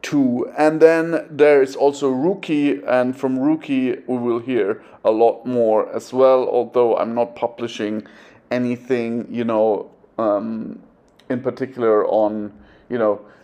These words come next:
his audio recordings and so on and so forth. I will publish the other audio recordings,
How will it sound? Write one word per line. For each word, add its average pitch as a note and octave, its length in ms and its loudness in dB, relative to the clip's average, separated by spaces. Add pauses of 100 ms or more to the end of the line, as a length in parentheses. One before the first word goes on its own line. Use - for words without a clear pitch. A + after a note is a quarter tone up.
(160)
his B2+ 140 -4
audio B2 340 4
recordings A2+ 600 -2
and G#2+ 140 -2
so G#2+ 180 -6
on G#2+ 160 -4
and A2 100 -10
so A#2 80 -8
forth. A2 340 -2
I B2+ 120 -2
will E3 180 0
publish C#3 360 -4
the A2+ 140 -2
other A#2 140 2
audio A2 320 -2
recordings, G#2+ 720 -4